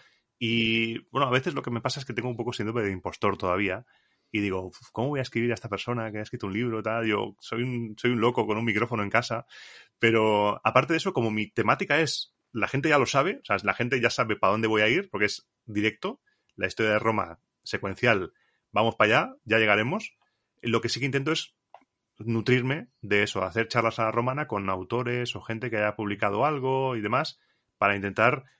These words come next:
nutrir el podcast también de, de algo de sangre fresca y, y otras voces, que también está bien aportar otras cosillas. Por ejemplo, cuando salió Subluque Maligna, de Gonzalo Fontana del Boj,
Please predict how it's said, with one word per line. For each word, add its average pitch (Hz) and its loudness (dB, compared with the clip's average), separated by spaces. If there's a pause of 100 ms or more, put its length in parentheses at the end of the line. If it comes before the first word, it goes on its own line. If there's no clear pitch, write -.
(160)
nutrir 110 0
el 127 0
podcast 127 -2
también 110 0
de, 123 0
de 98 4
algo 101 2
de 117 0
sangre 104 -2
fresca 113 0
y, 101 -4
y 101 -2
otras 113 0
voces, - -6
que - -12
también 95 -6
está 101 -4
bien 104 -2 (360)
aportar 98 0
otras 104 -2
cosillas. 101 -2
Por 98 -6
ejemplo, 101 -6
cuando 101 -4
salió 101 -4
Subluque 104 -4
Maligna, 104 -4
de 95 -12
Gonzalo 98 -6
Fontana 101 -2
del 98 0
Boj, 110 -2